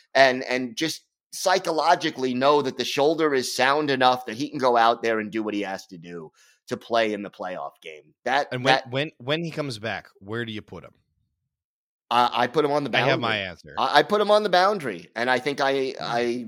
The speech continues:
Speaker 1: I, I might move, uh, you know, move some other people around. To me, y-, y-, you have Alexander and Stokes on the boundary. That's your,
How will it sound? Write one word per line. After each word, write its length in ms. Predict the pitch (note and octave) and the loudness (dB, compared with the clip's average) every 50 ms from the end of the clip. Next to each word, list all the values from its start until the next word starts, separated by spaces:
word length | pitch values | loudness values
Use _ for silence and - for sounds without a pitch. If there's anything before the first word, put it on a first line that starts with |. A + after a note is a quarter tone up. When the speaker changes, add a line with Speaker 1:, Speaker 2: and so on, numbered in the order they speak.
| A2 A2+ A#2+ - _ - | -12 -14 -14 -14 _ -2
Speaker 1:
I, 140 | A2+ A#2+ A#2+ | 0 0 0
I 40 | |
might 320 | A#2+ B2 B2 C3 C3+ C#3 - | 0 0 0 0 0 0 -2
move, 420 | C3 C3+ C#3 C#3 C#3 C3 B2 C3+ - - E2 | -4 -2 -2 -2 -4 -4 -6 -10 -14 -8 -4
uh, 540 | A2 A#2 A#2+ A#2 A#2 A#2+ A#2+ A#2+ A#2 A#2 - - _ _ _ _ | -2 0 2 2 0 0 -2 -4 -6 -6 -8 -12 _ _ _ _
you 180 | A2+ C3+ C3+ | -10 -4 -2
know, 140 | B2+ A#2+ A#2 | -2 0 -2
move 320 | A2+ A#2+ C3 C#3+ D3+ C#3+ | -2 -2 0 0 -2 -2
some 180 | - - C#3 C3+ | -2 -2 2 2
other 160 | C#3 C#3 C3+ | 2 2 0
people 340 | B2 C#3 D3 A#2+ A2 B2+ B2 | -2 -4 -6 -6 -4 -4 -4
around. 520 | A#2 A2+ B2+ D3 D#3+ D3 B2+ A#2 A2 G#2+ - - - - - _ _ _ | 0 4 4 6 6 6 4 2 0 -4 -8 -14 -20 -20 -20 _ _ _
To 100 | - D#3+ | -4 -2
me, 420 | D#3 E3 G3+ A3+ G#3 F3 D3+ C#3+ - - | 0 0 0 0 0 -2 -4 -6 -8 -8
y-, 80 | C#3 | -8
y-, 80 | D3 - | -8 -8
you 440 | - C#3+ D3+ D#3 C#3+ D3 D3 E3+ F#3+ | -8 -10 -14 -14 -12 -8 -4 2 4
have 140 | F#3 E3 D#3+ | 6 6 6
Alexander 680 | D#3+ D#3 D3+ D3+ C#3 B2+ A#2+ D3 D#3+ F3 F#3 F3+ F3 | 6 4 4 4 2 2 2 2 2 2 2 2 0
and 120 | D3+ C3+ B2 | 0 0 -2
Stokes 520 | - - - - D3+ D#3+ E3+ D#3 - - | -4 -6 0 2 2 2 2 0 0 0
on 160 | D3 C#3 C3 | 0 0 0
the 60 | B2+ A2 | 0 2
boundary. 520 | A#2+ C3 C#3+ D3+ D3+ C#3 A2+ A#2+ A2 G#2+ | 2 2 2 2 0 -2 -4 -4 -4 0
That's 300 | G#2+ A#2+ C3 C3+ - - | 2 2 2 2 -2 -4
your, 360 | A#2 A#2+ A#2 A2+ A2+ A2 G#2 | -4 -2 0 0 0 -2 -4